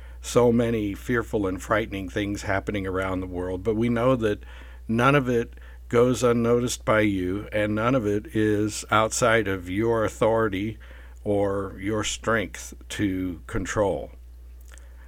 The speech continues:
And therefore, in the same spirit, we pray together for our nation. We ask that you bless our leaders,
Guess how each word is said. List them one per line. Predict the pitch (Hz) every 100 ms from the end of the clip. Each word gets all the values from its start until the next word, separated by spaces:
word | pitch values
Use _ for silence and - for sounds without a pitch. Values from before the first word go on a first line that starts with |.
| -
And | 92 104
therefore, | 127 - 107 107
in | 107
the | 98
same | - 120 107
spirit, | 104 - 131 117 101
we | 117
pray | - 123
together | 120 113 120 120
for | - 123 120
our | 120
nation. | 120 127 - 87 87
We | 104
ask | 101 107 - -
that | 98 -
you | 110
bless | 92 104 113 -
our | 95
leaders, | 92 110 117 127 127 -